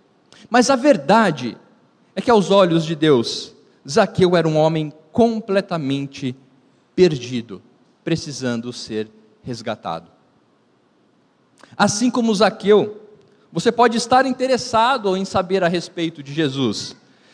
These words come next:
Você pode até concordar ou gostar com aquilo que o cristianismo defende. Você pode ser um simpatizante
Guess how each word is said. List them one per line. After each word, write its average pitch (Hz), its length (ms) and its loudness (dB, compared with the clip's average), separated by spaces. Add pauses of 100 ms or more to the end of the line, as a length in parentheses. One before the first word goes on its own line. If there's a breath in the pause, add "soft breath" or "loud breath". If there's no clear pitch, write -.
(120 soft breath)
Você 285 220 2
pode 269 260 4
até 277 240 4
concordar 254 840 2
ou 214 80 6
gostar 240 680 2
com 233 120 -2
aquilo 226 400 -4
que 226 80 -2
o 214 60 -2
cristianismo 190 720 0
defende. 151 640 -2
Você 165 240 2
pode 262 240 4
ser 277 180 2
um 277 80 6
simpatizante 262 1400 0